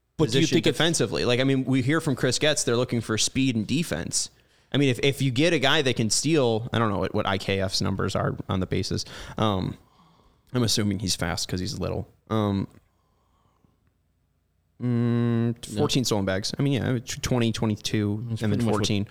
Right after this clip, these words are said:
Speaker 1: Tim does.
Speaker 2: Um, yeah, but he, I mean, Tim doesn't play the defense.
Speaker 1: No, he does not.
Speaker 2: And again, like, you know, there, you're not ex-, expecting any power from I K F. Um, you're just looking for him to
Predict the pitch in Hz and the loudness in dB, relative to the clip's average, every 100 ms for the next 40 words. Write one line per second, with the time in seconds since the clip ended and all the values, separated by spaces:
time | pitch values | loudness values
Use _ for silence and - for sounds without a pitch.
0 | - - 120 104 110 104 98 - - _ | -8 -4 0 2 2 0 0 -6 -14 _
1 | _ _ _ _ _ _ _ _ _ _ | _ _ _ _ _ _ _ _ _ _
2 | _ _ _ 381 143 95 139 - - - | _ _ _ 0 2 2 0 -2 -6 -4
3 | 135 131 117 _ _ - 135 127 110 _ | -2 -2 -4 _ _ 0 2 2 -2 _
4 | _ _ _ _ - 151 139 131 117 120 | _ _ _ _ -2 0 2 2 2 2
5 | 107 87 214 - - - 127 87 78 - | 0 -2 -4 -4 -6 -4 0 0 -4 -12
6 | - 92 85 85 92 117 117 - 117 143 | -10 -6 -4 -2 0 2 2 2 2 2
7 | 120 123 - 113 107 - - _ - 110 | 2 0 0 0 0 -6 -18 _ -8 -2
8 | 110 107 117 117 107 110 113 85 - - | -2 0 0 0 0 0 0 -2 -8 -2
9 | 127 139 131 117 117 220 - 92 90 98 | 0 2 2 2 2 2 0 -2 -2 -4
10 | - 104 98 98 98 - 98 101 - - | -2 -2 -2 -2 -2 -2 0 0 -4 -10
11 | - - - 107 101 98 98 107 104 107 | -20 -16 -4 -2 0 -2 -2 -2 -2 -2
12 | 110 104 110 101 107 107 104 107 101 98 | -2 -2 -2 0 0 0 0 0 0 -2
13 | 107 | -4